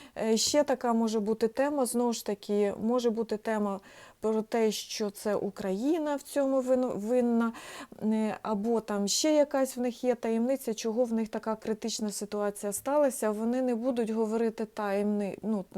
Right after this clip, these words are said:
розкривати тайну. Так як вони говорили, що це бобри погризли, потім миші, потім ще там, е, хтось там щось. Е, ну, бачите, оці от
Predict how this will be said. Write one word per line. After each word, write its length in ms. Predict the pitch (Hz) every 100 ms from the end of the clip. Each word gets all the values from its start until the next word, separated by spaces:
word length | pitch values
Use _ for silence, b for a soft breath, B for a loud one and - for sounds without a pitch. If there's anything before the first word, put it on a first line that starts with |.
| 180 190
розкривати 640 | 214 214 220 214 220 220
тайну. 360 | 202 214 196 185 B B B -
Так 200 | 277 269
як 160 | 262
вони 220 | 247 247
говорили, 440 | 233 226 226 214 214
що 160 | -
це 200 | 208 -
бобри 420 | 190 220 202 269 320
погризли, 640 | 294 262 262 262 247 220
потім 480 | 208 202 - 202 214
миші, 540 | 285 320 - 294 269 B B B B
потім 400 | - 269 269 226
ще 280 | 220 - 302
там, 280 | 311 294 277 B B B
е, 300 | - 226 226
хтось 400 | 220 - 269 254
там 220 | - 247
щось. 540 | 240 - 254 240 226 -
Е, 540 | - - 214 214 208 202 226
ну, 260 | 220 262 -
бачите, 640 | 208 262 269 - 226 208
оці 400 | 196 208 - 226
от 220 | 208 202